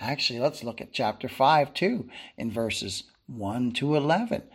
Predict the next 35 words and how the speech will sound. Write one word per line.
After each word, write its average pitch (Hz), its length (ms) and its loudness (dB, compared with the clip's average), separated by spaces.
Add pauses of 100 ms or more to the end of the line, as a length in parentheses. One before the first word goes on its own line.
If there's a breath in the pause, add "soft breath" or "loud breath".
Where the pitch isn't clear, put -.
(180 soft breath)
It 160 220 -2
speaks - 480 0
of 98 140 -8
the 92 100 -8
second 95 480 -4
coming 101 360 -4
of 98 220 -4
our 101 140 -2
great 98 400 -8
God 95 300 -2
and 92 140 -4
Savior, 95 520 -2
the 110 100 -8
Lord 95 300 -4
Jesus - 480 -2
Christ. - 640 -6 (800 loud breath)
The - 60 -8
scripture - 440 4
declares, 107 520 0
"But 104 180 -6
of 107 140 -4
the 104 100 -6
times 117 460 2
and 107 100 -4
seasons, 156 520 2
brethren, 110 380 0
ye 190 180 4
have 135 180 2
no 98 160 -4
need 95 320 -4
that 101 120 -6
I 101 140 -2
write 92 320 -4
unto 90 260 -6
you." 101 440 -4